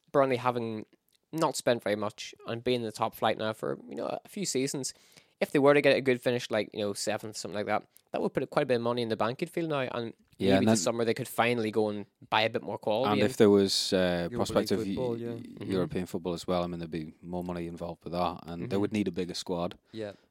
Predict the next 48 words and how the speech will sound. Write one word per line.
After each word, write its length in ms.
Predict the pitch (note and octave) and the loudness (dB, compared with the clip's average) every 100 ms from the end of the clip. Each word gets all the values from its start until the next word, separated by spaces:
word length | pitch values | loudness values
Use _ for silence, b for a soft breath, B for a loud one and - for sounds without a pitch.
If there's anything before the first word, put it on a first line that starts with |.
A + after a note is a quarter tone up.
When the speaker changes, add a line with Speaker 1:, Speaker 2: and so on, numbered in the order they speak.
| _ - | _ -12
Speaker 2:
Um, 600 | F2+ F#2 F2+ F2+ F2 E2+ | -8 -6 -6 -6 -8 -10
Speaker 3:
And 80 | G#2 | -10
they'd 120 | G#2 | -10
have 100 | G2+ | -10
the 80 | G#2+ | -12
ability 280 | G#2 G#2+ A2 | -10 -10 -8
to 60 | G#2+ | -10
attract 360 | - G#2 - | -10 -12 -12
a 20 | |
better 300 | G#2+ G2 G2 | -12 -10 -10
caliber 380 | F#2+ G#2 G#2 G2+ | -12 -12 -10 -10
of 60 | G#2 | -10
Speaker 2:
Yeah, 160 | G#2+ A2+ | 0 4
I 20 | C3 | 6
Speaker 3:
players. 160 | F#2 F2+ | 4 2
Speaker 2:
believe 220 | G2 F2+ | 0 0
so. 120 | - | 2
I 40 | A2 | 2
Speaker 1:
I 20 | |
mean, 80 | F#2+ | 2
Speaker 2:
mean, 80 | G2 | -2
Speaker 1:
it 60 | |
could 120 | - B2+ | -2 -2
be 80 | |
a 40 | A2+ | 0
bit 180 | A2+ G#2 | 0 -2
like, 220 | G#2 G2 | -4 -2
uh, 120 | G2+ | -2
with 100 | G#2 | -4
Fulham, 320 | - A2+ A#2+ B2 | -6 -2 0 -2
where 80 | G#2+ | -4
Fulham 440 | - A2 A2 G#2 _ _ _ _ _ - | -4 -4 -4 -10 _ _ _ _ _ -4
got 100 | G#2 | -4
to 40 | |
that 120 | G2+ - | -4 -6
final, 480 | - G2+ C#3 C3+ | -4 -2 -2 -2
um, 320 | A2 G#2+ G#2 A#2 _ _ - | -2 -2 -4 -10 _ _ -12
against 680 | - G#2+ - - - - - _ _ _ _ _ _ _ _ - _ - | -8 -6 -8 -14 -16 -18 -20 _ _ _ _ _ _ _ _ -20 _ -10
Atletico 380 | - C3 C#3+ | -4 -2 0
Madrid, 240 | C#3+ C#3+ F#3 | 0 0 -2
was 160 | G3 | -4
it? 20 | G#3+ | -6
They, 180 | G3+ | -4
they 140 | F#3 G3 | -4 -8
played 220 | - F3+ | -6 -6
in 60 | F3+ | -6
that 120 | G3 | -8
final. 300 | F#3 F3+ | -8 -8